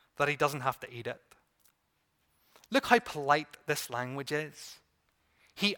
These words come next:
asked the chief official for permission not to defile himself in this way.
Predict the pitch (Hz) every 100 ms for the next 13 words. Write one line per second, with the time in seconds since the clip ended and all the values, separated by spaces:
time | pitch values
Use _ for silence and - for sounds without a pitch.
0 | - 214 247 - - - - - 185 -
1 | - 220 - - 180 - 208 - 196 190
2 | - - _ - - 170 - 147 143 185
3 | - 208 175 135 - _ _ _ _ _
4 | _ 147 165 208 - 175 143 - 170 175
5 | 175 175 151 135 - 151 151 - - -
6 | _ _ _ 147 139 143 139 - 123 117
7 | 123